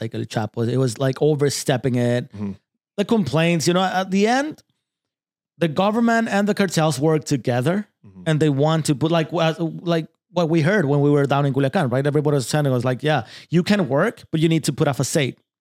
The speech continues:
Speaker 1: Don't, don't overstep it, you know?
Speaker 2: Mm-hmm.
Speaker 1: You can sell weed, you can do whatever shit, but just don't overstep it."
Speaker 2: Did the vi-, uh, Joe Biden visiting that same week have anything to do with them choosing to raid and get headlines?
Speaker 1: I
Speaker 2: Was
Speaker 1: don't
Speaker 2: it
Speaker 1: think so, 'cause that operation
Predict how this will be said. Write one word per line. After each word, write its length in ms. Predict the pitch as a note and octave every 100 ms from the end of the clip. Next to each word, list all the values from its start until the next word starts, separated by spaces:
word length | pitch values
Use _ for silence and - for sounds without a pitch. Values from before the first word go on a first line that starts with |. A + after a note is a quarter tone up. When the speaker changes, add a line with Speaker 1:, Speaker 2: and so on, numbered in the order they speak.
| _ -
Speaker 1:
Don't, 260 | D#3 D3 -
don't 220 | - C#3+ C#3+
overstep 560 | C#3 B2+ G#2+ D3+ B2
it, 100 | -
you 100 | A#2+
know? 140 | B2 C#3+
Speaker 2:
Mm-hmm. 800 | - _ _ _ _ _ _ -
Speaker 1:
You 140 | B2+
can 200 | C3+ C3+
sell 240 | - C#3 C3
weed, 340 | F#3+ G#3 F3+
you 140 | D3
can 180 | - C3+
do 140 | B2 B2
whatever 340 | B2+ F3+ A#3
shit, 400 | - F#3 D#3 - -
but 80 | A#2+
just 240 | D3 -
don't 140 | C#3+
overstep 480 | C3+ C3 - - C3
it." 120 | - - _ _ _
Speaker 2:
Did 160 | D#3 D3
the 100 | C3
vi-, 220 | A#2 G3
uh, 80 | D3 A#2 A2+ G#2+
Joe 260 | C#3 C#3+
Biden 440 | C#3 B2+ C#3+ D3 C3+
visiting 420 | C3 C3 C#3+ C#3
that 180 | B2 -
same 320 | C3+ B2 A2
week 400 | A#2+ C3+ - - _
have 140 | - A2+
anything 340 | A#2+ B2 A#2+
to 60 | G#2
do 200 | A2 A#2
with 220 | A2 -
them 180 | A2+ A2
choosing 400 | - A#2+ A2 A2+
to 80 | G2+
raid 380 | G2+ G#2 A2+
and 100 | A2
get 140 | G#2 G2
headlines? 640 | G#2+ A2 A2+ C#3 D#3 -
Speaker 1:
I 60 | F3+
Speaker 2:
Was 100 | A3
Speaker 1:
don't 80 | B3
Speaker 2:
it 40 |
Speaker 1:
think 160 | F#3+ G#3
so, 200 | D#3 C#3
'cause 140 | D3
that 200 | E3 E3+
operation 600 | F3 D#3 D#3 D3+ C#3 C#3